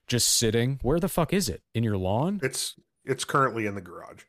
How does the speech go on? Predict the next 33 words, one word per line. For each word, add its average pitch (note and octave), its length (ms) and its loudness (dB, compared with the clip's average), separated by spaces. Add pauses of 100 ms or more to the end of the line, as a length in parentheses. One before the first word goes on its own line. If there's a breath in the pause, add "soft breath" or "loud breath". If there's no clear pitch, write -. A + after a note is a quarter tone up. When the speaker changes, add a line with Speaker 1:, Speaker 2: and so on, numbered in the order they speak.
(100)
Speaker 1:
Oh E2+ 240 -2
my C#2+ 240 -10
God! C#2 560 -12
So - 160 -2
someone D#3+ 300 4
has D3 160 6
Speaker 2:
So A#2 60 6
Speaker 1:
to A#2 60 4
Speaker 2:
I'm A#2 60 -4
Speaker 1:
park C3 240 4
Speaker 2:
trying A#2+ 160 4
to B2+ 60 6
Speaker 1:
on A#2+ 120 4
Speaker 2:
offload A2+ 300 -2
it. A2 160 -4
I A2+ 120 -2
put B2+ 240 -2
it A#2+ 60 2
on A2 160 0
Facebook G#2+ 520 -6
for F#2 120 -14
free, G#2+ 380 -6
and G2+ 100 -8
now G2+ 140 -6
I'm G2+ 120 -8
going G2+ 240 -6
through A2 140 -16
the F#2+ 80 -12
fucking - 500 -6
cesspool F#2+ 720 -10
of - 100 -16
those F#2 220 -12
people. - 480 -18